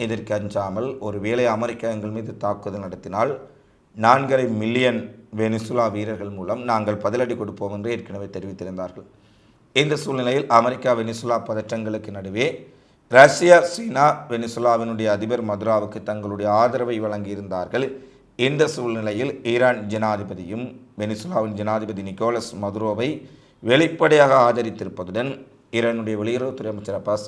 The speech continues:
அரக்ஷி வெனிசுலாவினுடைய வெளியுறவுத்துறை அமைச்சர் ஜுவான் கில் அவர்களுடன் பேச்சுவார்த்தை நடத்தி தங்களுடைய ஆதரவை தெரிவித்திருக்கின்றார். அதேபோல, அமெரிக்கா திட்டமிட்டு தங்களுக்கு எதிர்ப்பான நாடுகள் மீது பொய்யான குற்றச்சாட்டுக்களை கூறி,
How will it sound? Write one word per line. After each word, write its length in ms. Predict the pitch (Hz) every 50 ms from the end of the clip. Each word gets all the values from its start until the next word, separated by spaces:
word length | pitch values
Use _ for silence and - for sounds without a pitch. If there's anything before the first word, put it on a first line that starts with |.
| - - 104
அரக்ஷி 340 | 104 101 98 - - 120 110 110
வெனிசுலாவினுடைய 840 | 101 107 101 98 - 110 110 107 101 101 101 98 90 95 90 87 110 123 135 131 - - - - - _ _ _ _ _ _ _ _ _ _ _ _ -
வெளியுறவுத்துறை 540 | 123 127 143 156 156 160 160 147 156 143 143
அமைச்சர் 280 | 131 123 - - 117 110 110
ஜுவான் 240 | 120 123 123 123 120 - -
கில் 220 | 110 107 110 117
அவர்களுடன் 440 | 113 110 95 98 104 101 104 104 101 104
பேச்சுவார்த்தை 520 | 104 101 - - 107 107 98 101 - 98
நடத்தி 280 | 98 90 87 87 104 107 101 101
தங்களுடைய 380 | 101 98 98 98 98 98 101 95 101 110
ஆதரவை 320 | 117 110 113 107 107 107
தெரிவித்திருக்கின்றார். 840 | 104 - 95 92 90 90 - 90 85 - 87 85 90 104 113 113 113 -
அதேபோல, 560 | 101 95 92 95 92 - 87 90 101 113 113 113 - - - _ _ _ _ _ _ -
அமெரிக்கா 540 | - 120 123 135 156 156 147 - - - 135 - - -
திட்டமிட்டு 640 | - 113 101 104 - 127 123 123 104 - - 123 127 127 - -
தங்களுக்கு 480 | - 110 107 107 107 113 110 110 - 98 104
எதிர்ப்பான 440 | 101 113 113 110 110 113 117 113 110 104 104
நாடுகள் 340 | 101 95 95 90 92 95 98
மீது 140 | 101 107 117
பொய்யான 500 | 113 - - 107 117 117 139 143 143 147 139 127 -
குற்றச்சாட்டுக்களை 800 | 113 98 - 104 - - 104 98 92 - - - - 101 98 92 -
கூறி, 300 | - 85 82 85 104